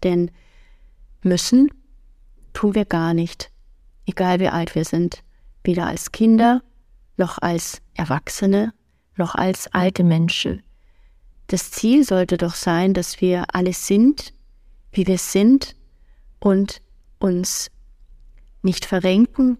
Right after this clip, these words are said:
dass wir authentisch sind, dass wir Freude haben an dem, was wir tun und auch mal herzhaft lachen können über das, was wir vielleicht versemmelt haben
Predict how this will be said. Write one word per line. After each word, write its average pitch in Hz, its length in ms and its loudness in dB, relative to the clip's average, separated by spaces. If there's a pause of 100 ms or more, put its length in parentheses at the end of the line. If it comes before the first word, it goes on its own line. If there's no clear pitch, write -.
(240)
dass - 220 -4
wir - 120 -2
authentisch 202 580 0
sind, - 420 0 (1300)
dass - 300 -2
wir 175 340 -2 (880)
Freude 208 540 2
haben 180 220 0
an 170 140 0
dem, 175 180 2
was 170 220 -2
wir - 140 -4
tun 240 400 0 (640)
und 185 520 -2 (500)
auch 175 220 -4
mal 175 160 0
herzhaft 185 540 -2
lachen 202 320 0
können 185 320 2
über 180 220 0
das, 170 240 -4
was - 220 -6
wir 170 200 0
vielleicht 165 400 -4
versemmelt 190 540 0
haben 180 300 0